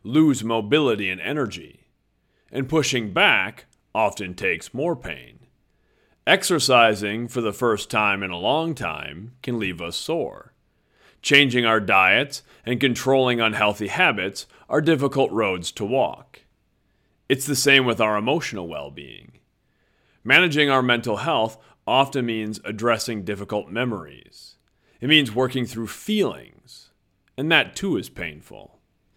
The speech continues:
Change is hard. It hurts sometimes, but there's a big difference between the pain of growth and the pain of stagnation. The pain of growth is the cost of high achievement,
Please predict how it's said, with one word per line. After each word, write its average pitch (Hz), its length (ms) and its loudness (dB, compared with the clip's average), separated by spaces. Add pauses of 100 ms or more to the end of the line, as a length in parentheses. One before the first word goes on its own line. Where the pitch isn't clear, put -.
(520)
Change 175 340 4
is 98 140 -6
hard. 131 600 -6 (680)
It 139 80 -2
hurts 202 300 6
sometimes, 90 800 -6 (200)
but 147 80 0
there's 156 200 4
a 143 40 0
big 156 300 6
difference 131 480 2 (180)
between 135 440 0
the 113 60 -2
pain 127 520 2
of 92 240 -8
growth 127 640 2 (500)
and 147 140 -2
the 135 60 4
pain 131 320 4
of 107 100 -6
stagnation. 95 1040 -4 (960)
The 139 80 -4
pain 180 260 2
of 113 200 -4
growth 127 640 0 (300)
is 131 180 0
the 147 80 2
cost 135 460 2
of 110 80 -4
high 113 220 2
achievement, 98 920 -8